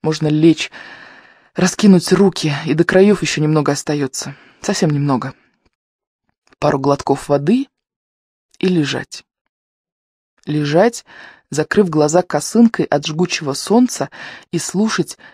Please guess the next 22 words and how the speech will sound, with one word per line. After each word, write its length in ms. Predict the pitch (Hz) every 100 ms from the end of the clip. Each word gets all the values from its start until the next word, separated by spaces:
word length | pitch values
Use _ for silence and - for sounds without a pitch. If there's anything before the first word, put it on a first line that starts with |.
| _
как 280 | 190 165 -
успокаиваются 1040 | - - 151 - 214 226 175 151 - 135 - - _
и 160 | 170 -
растягиваются 920 | 160 160 - - 165 151 143 143 156
в 80 | 147
неге 380 | 165 226 208 165
перенапряженные 840 | - 151 151 - 147 147 170 170
мышцы. 680 | 160 156 156 147 - - - - _ _ _ _ _ _ _ _
Можно 300 | - 156 151
даже 340 | 147 160 156 147 - - _ _ _ _
подпустить 640 | - - 170 - 160 -
поближе 420 | 151 147 190 165
старого 400 | 143 - 147 143
дрему, 480 | 143 143 139 127 120 - _ _ _ _
но 100 | -
не 100 | 156 151
ближе, 320 | 175 214 143
чем 240 | - 127
он 100 | 127
сможет 360 | - 160 151 -
овладеть 460 | 143 151 147 135
тобой. 460 | - 139 139 135 135